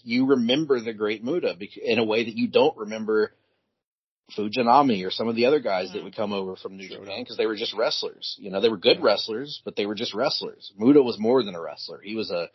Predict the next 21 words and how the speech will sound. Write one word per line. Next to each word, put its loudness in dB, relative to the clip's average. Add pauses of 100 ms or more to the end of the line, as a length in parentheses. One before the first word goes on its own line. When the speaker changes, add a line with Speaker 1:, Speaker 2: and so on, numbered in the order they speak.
(280)
Speaker 1:
superhero, -2
really, -16
or -8
a -4
supervillain, -4
depending -12
on -20
how -18
you -18
look -20
at -18
it. -20 (2500)
Speaker 2:
All 6
right. -8 (260)
Um, -12
Speaker 3:
Excellent. -10 (800)
Speaker 2:
I -6
think -14
it's -16
my -4 (100)
turn. -20